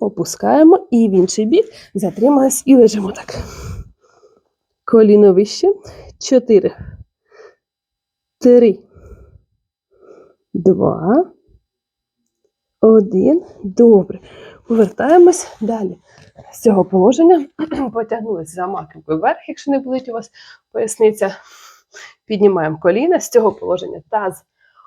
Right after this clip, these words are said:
вверх, п'яточки вниз підлогу. Округлюємо спинку, повертаємось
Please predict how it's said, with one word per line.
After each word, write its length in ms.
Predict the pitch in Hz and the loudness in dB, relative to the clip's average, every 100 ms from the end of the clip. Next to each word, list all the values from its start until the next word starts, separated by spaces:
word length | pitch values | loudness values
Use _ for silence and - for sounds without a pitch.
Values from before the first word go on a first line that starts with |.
| _ - | _ -6
вверх, 640 | 190 185 190 220 196 151 - | -6 -4 0 4 4 0 -8
п'яточки 480 | 214 196 190 - 208 | -6 -6 -10 -10 -6
вниз 240 | 226 226 | -6 -6
підлогу. 380 | 302 269 392 381 | -8 -2 0 -2
Округлюємо 880 | - 262 285 294 294 202 214 196 208 | 2 2 2 -2 -2 -2 0 -2 -4
спинку, 1120 | - - - 254 240 226 247 285 349 453 - | -12 -20 -4 0 2 2 2 0 -2 -4 0
повертаємось 1000 | 285 247 208 - 269 254 240 208 208 | 0 0 -4 -4 -2 -2 -4 -6 -10